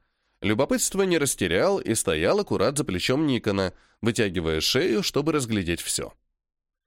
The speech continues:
Разглядывать там особо было нечего. Верхние полки пустовали, а внизу, на нескольких папках с документами, стояла солидная коробка, доверху набитая артефактами.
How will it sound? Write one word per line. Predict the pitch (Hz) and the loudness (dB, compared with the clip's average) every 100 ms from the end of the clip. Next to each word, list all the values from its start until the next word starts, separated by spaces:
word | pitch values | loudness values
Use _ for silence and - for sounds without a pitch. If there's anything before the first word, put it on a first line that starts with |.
| _ _ _ - | _ _ _ -2
Разглядывать | 170 190 208 247 202 156 | 0 2 2 2 2 2
там | 175 | 2
особо | 139 170 135 | 2 0 0
было | 113 110 | 0 0
нечего. | 90 82 - 80 78 - _ _ _ _ - | 0 -2 -2 -6 -6 -8 _ _ _ _ -2
Верхние | 113 123 - 113 | 0 0 0 -2
полки | 107 131 175 160 | 0 0 0 -2
пустовали, | 104 92 - 80 101 139 139 - _ _ - | -4 -2 0 0 0 0 -2 -8 _ _ -2
а | 101 | 0
внизу, | 107 135 143 220 202 - | 2 2 2 0 -2 -4
на | 107 120 | 0 2
нескольких | 110 - 98 104 92 | 2 0 -2 -2 0
папках | 101 - 92 | -2 0 -4
с | 82 | -4
документами, | 82 87 90 151 190 190 185 | -4 -2 0 0 0 0 0
стояла | 165 85 107 208 220 | 0 0 2 0 0
солидная | 147 135 175 180 185 | 0 0 0 0 2
коробка, | 180 160 104 - - 90 73 | 2 2 0 -2 -2 -2 0
доверху | 76 180 214 190 190 | 0 2 0 0 0
набитая | 160 82 87 92 92 | 0 0 -2 0 0
артефактами. | - 85 - 80 80 - 78 71 69 | -2 -4 -6 -6 -6 -6 -10 -10 -12